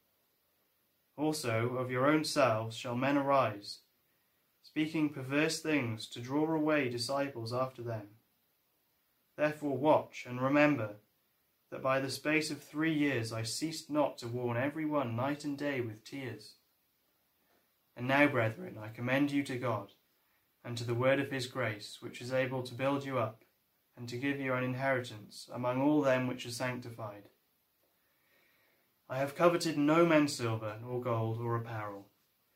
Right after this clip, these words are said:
Yea, ye, ye yourselves know that these hands have ministered unto my necessities, and to them that were with me.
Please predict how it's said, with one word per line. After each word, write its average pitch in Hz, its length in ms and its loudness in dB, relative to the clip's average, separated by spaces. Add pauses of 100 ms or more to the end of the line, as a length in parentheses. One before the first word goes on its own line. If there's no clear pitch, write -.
(240)
Yea, 143 240 0
ye, 131 320 -6
ye 151 200 2
yourselves 165 540 2
know 139 440 2 (440)
that 127 100 -14
these 156 220 2
hands 151 360 2
have 120 100 -4
ministered 143 520 2
unto 117 220 -2
my 120 160 -2 (180)
necessities, 120 880 -6 (640)
and 123 140 -6
to 120 100 -2
them 139 260 6
that 131 140 2
were 131 80 -2
with 131 260 0
me. 104 200 -8